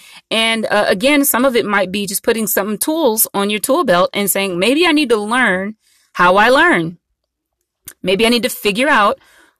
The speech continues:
what's the best way for me to learn." I have a son who is audio and visual, and, um, you can, you can have more than one learning style. And, um, we, we all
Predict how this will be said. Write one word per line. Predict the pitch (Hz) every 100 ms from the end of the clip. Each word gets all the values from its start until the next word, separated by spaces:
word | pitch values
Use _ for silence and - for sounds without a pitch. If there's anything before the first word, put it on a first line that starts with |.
| _
what's | - 233
the | - 175
best | 190 202
way | 180 175
for | 196
me | 196
to | 202
learn." | 202 180 -
I |
have | 226
a | 202
son | - 220 180 185 _ _ _
who | - 226 202 190 180
is | - 185 170 -
audio | 185 185 180 175 -
and | 202 240 190
visual, | 170 160 160 170 180 _ -
and, | 185 185 180 180
um, | 175
you | 240
can, | 427 403 -
you | 247
can | 285
have | 254 226
more | 208 220
than | 202 185 180
one | 190 190
learning | 185 185 175
style. | 160 - 143 - - 185 -
And, | 170 160
um, | 156 160
we, | 190 190
we | 208 214
all | 208 233 226 214 180